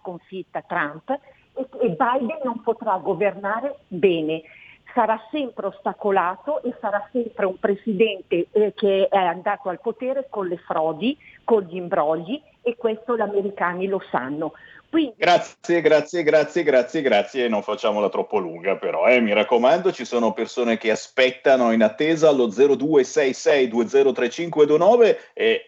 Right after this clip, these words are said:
Speaker 2: la certezza che abbiamo è che in America, eh, si è voluto ignorare l'accusa di brogli eh, che c'è, e, e c'è ed è grande come una casa. Sicuramente questa è l'unica cosa,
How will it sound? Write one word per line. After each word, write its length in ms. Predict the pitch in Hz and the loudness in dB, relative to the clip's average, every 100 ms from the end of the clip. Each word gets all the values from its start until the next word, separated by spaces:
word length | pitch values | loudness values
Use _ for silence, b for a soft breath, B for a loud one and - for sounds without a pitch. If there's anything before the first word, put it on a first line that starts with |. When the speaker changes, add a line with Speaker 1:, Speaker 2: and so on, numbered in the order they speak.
| 107 | -4
Speaker 2:
la 220 | 110 107 | 0 2
certezza 800 | - 131 - 180 165 - 135 117 | 2 0 0 0 0 0 0 2
che 140 | 127 | 2
abbiamo 600 | 135 127 120 113 127 151 | 2 4 4 4 2 0
è 40 | 143 | 0
che 120 | 120 | -2
in 120 | 113 | 0
America, 640 | 135 120 107 113 120 123 B B B | 2 2 0 0 2 2 B B B
eh, 200 | - 95 | -6 -6
si 200 | - 135 | -2 2
è 40 | |
voluto 320 | 139 147 170 151 | 2 2 2 0
ignorare 1080 | 151 160 156 143 123 113 113 135 139 _ _ - | 2 4 6 6 6 6 4 2 0 _ _ -2
l'accusa 1000 | 98 113 - 135 139 143 143 135 - - | 0 0 -2 -4 -2 0 4 4 2 -12
di 180 | - 110 | -12 -8
brogli 800 | 113 117 107 98 98 107 117 - _ - | 0 4 4 2 -2 -4 -4 -8 _ -8
eh, 260 | 95 95 | -6 -6
che 220 | - - | 0 0
c'è, 420 | - - 101 - _ | 2 2 2 0 _
e, 240 | 101 101 - | -8 -6 -4
e 140 | 98 | -6
c'è 260 | - 104 104 | -2 -2 0
ed 180 | 101 95 | -2 -2
è 100 | 95 | 0
grande 720 | 107 113 110 101 113 113 - | 4 4 2 2 0 0 -10
come 440 | - 113 107 107 110 | 0 2 4 2 -2
una 280 | 110 107 104 | 0 0 2
casa. 420 | - 101 80 87 | 2 2 0 -6
Sicuramente 1080 | 85 - 180 160 151 147 135 104 92 - 110 | -6 -6 0 4 6 6 2 -2 -6 -6 0
questa 520 | 139 147 147 127 104 | 2 2 4 4 4
è 60 | 101 | 2
l'unica 420 | 143 147 143 123 | 0 0 -2 0
cosa, 440 | 135 131 123 113 | 2 4 6 4